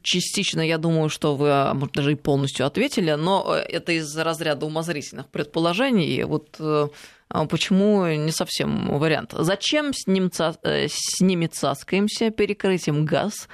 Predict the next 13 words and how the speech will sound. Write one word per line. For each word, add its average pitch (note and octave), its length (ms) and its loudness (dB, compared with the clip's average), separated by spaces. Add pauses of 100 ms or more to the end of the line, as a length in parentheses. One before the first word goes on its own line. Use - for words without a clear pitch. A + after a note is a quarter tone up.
(140)
разбомбить F3+ 720 0
их - 140 -2
опорные C#3+ 480 0
пункты, D#3 560 -2 (200)
а E3+ 140 2
Европа G#3+ 480 2
им A3 320 2
пусть F#3+ 300 0
объявит E3 500 0
эмбарго, A3 560 0
и F#3+ 340 0
все, A#3+ 280 2
конец F3+ 520 -2